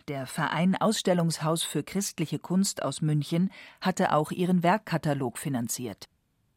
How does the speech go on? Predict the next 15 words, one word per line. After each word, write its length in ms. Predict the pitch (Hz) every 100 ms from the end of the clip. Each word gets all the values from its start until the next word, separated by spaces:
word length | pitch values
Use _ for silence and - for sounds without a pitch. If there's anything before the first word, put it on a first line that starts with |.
| _ _
Von 220 | - 185
der 160 | 175 160
Öffentlichkeit 800 | 202 226 202 190 - 175 165 160
weitgehend 540 | 165 - 185 165 -
unbemerkt, 680 | 220 202 139 135 143 - - - -
vergibt 440 | - 202 285 - 208
der 100 | 180
Münchner 400 | 190 240 202 170
Verein 540 | 185 - 156 190 202 - -
Stipendien 600 | - 190 185 240 247 208
für 120 | -
Kunststudenten, 1120 | 165 196 220 - - 196 185 190 - 185 170 -
finanziert 540 | 175 165 165 202 208
zeitgenössische 720 | - 170 - 180 170 170 180
Altarraumgestaltung, 1300 | 147 - 143 160 180 180 185 - 170 170 180 196